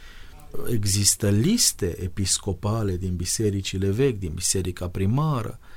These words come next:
dar, nu numai, cu episcopi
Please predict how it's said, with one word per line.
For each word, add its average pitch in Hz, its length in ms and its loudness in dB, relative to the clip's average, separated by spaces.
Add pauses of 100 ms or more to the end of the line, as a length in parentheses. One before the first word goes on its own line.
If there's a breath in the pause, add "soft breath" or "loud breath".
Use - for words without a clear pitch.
(380 loud breath)
dar, 101 380 4 (100)
nu 98 360 2
numai, 104 520 4 (880 loud breath)
cu 98 420 0 (240)
episcopi 143 800 0